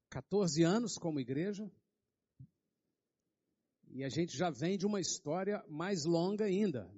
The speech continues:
desde mil novecentos e noventa e oito, quando nós começamos a andar juntos, muitos irmãos aqui, e, e esses anos nós temos visto o mover de Deus entre nós.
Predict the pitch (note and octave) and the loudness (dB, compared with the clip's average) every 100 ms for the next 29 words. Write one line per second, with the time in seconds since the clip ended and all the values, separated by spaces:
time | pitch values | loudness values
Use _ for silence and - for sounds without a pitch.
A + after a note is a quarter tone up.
0 | - C#3 G3+ F3+ D3+ D#3 F3+ G#3 G3+ D#3+ | -6 -2 -2 -2 -4 0 2 2 0 -4
1 | - F3 F3+ E3 D3 C3 E3 D3 B2+ F#3 | -4 -6 -4 -6 -6 -4 -6 -4 -2 -2
2 | G#3+ - - _ _ _ _ _ _ _ | -4 -12 -20 _ _ _ _ _ _ _
3 | _ _ _ _ _ - - - C#3 C3 | _ _ _ _ _ -20 -20 -10 -6 -2
4 | C#3 C#3+ C#3 - - - - _ _ _ | 0 0 0 -4 -8 -12 -20 _ _ _
5 | _ - D3+ C3+ D#3+ E3+ C#3+ A#2+ B2+ G#2+ | _ -6 -2 0 0 0 0 -4 -6 -10
6 | - - C#3+ C#3+ C3+ G#2+ E3 G#3 - F3 | -16 -8 -4 -2 -2 2 4 4 0 -10
7 | - - _ _ _ _ _ _ B2 D#3 | -10 -14 _ _ _ _ _ _ -4 -2
8 | E3+ - C3 C3 C#3+ A#2+ A#2+ D#3+ G3+ G#3+ | -2 -4 -4 -4 -4 -6 -8 -4 -4 -4
9 | - _ _ _ _ _ _ _ _ _ | -10 _ _ _ _ _ _ _ _ _
10 | _ - A#2 A#2+ A#2 G#2+ G2+ - _ _ | _ -16 -10 -8 -6 -8 -10 -18 _ _
11 | _ _ _ _ - D#3 G3+ G#3 D3+ G#3+ | _ _ _ _ -6 -2 -2 -2 -2 0
12 | A3+ A3 - B3+ A#3+ D#3 B3+ A3+ A#3+ G3 | 0 -4 -4 -4 -4 -2 -2 -2 -6 -6
13 | B3 C4 A3+ B3 B3+ G#3+ C#3+ A#3+ C4+ E3+ | 0 2 2 2 0 0 2 4 4 4
14 | D3 C3 B2 A2 F#2+ - - | 0 0 -4 -4 -8 -12 -12